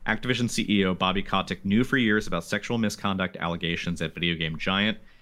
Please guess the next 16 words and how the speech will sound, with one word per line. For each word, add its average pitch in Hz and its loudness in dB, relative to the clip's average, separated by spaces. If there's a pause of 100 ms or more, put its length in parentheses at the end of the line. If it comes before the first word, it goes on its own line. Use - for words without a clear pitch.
(160)
The - -10
subtitle 92 0
of 90 -6
that 85 0
was, 85 -2
"Top 101 0
executives 92 -2
didn't 95 2
inform 92 2
board 90 0
of 87 -6
some 82 -2
reports, 123 -2
including 104 0
alleged 78 -4
rapes. 90 0